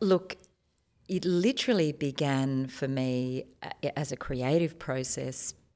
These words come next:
when I walked my beach one day, and from the end of my beach, I looked down the River Derwent at North Bruni and Tinderbox. And so you can see the point, and you can see the point of North Bruni.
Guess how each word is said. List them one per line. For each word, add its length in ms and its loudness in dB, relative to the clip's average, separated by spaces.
when 160 0
I 120 0
walked 300 0
my 140 -4
beach 340 -2
one 160 -2
day, 380 -4
and 300 -4
from 160 -2
the 100 2
end 100 2
of 120 -6
my 100 0
beach, 340 -4
I 80 0
looked 220 -2
down 180 -2
the 80 -2
River 200 -4
Derwent 520 -4
at 200 0
North 340 -4
Bruni 520 0
and 180 0
Tinderbox. 540 0
And 160 2
so 100 6
you 140 8
can 140 -4
see 120 4
the 80 -4
point, 460 -2
and 120 0
you 60 -4
can 140 -8
see 240 0
the 80 -8
point 240 -4
of 80 -10
North 240 -6
Bruni. 340 4